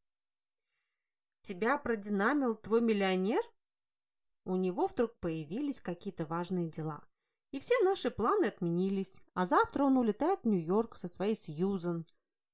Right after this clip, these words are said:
Все ее лицо перекосилось от этих шести букв. «И мы не увидимся еще два дня». Не такой уж долгий срок.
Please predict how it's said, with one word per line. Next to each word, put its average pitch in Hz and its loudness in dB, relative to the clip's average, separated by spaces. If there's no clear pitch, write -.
Все 214 -2
ее 185 0
лицо 175 -2
перекосилось 180 -2
от 175 -4
этих 302 -4
шести - -8
букв. 156 -14
«И 190 0
мы 320 4
не 453 8
увидимся 247 4
еще 302 -2
два 247 4
дня». 190 0
Не 220 0
такой 226 2
уж 269 4
долгий 262 -2
срок. 170 -8